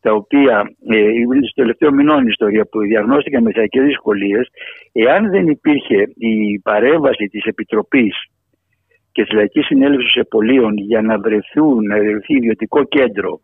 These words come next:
με τον τρόπο που έγινε η προσπάθεια, εν πάση περιπτώσει, για να τους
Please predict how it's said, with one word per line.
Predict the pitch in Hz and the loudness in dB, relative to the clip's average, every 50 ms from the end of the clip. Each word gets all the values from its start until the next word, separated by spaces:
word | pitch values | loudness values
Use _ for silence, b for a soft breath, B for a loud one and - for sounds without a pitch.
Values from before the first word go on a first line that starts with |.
| _ _ _ b b b b b b b b b _ | _ _ _ b b b b b b b b b _
με | - 123 127 | -2 -2 0
τον | 117 127 120 | 0 2 2
τρόπο | 160 - - 151 143 | 2 0 0 0 -2
που | - 135 | 0 0
έγινε | 123 120 110 110 113 | 0 2 2 0 -2
η | |
προσπάθεια, | - 113 104 - - 120 104 101 | -2 -2 -2 -2 0 -2 0 0
εν | 107 | 0
πάση | 101 107 104 | 0 -2 -4
περιπτώσει, | 95 - - 110 101 - - | -4 -2 -2 -2 -2 -2 -2
για | 110 104 113 113 | -2 0 0 0
να | 113 113 | 0 -2
τους | - 101 | -4 -6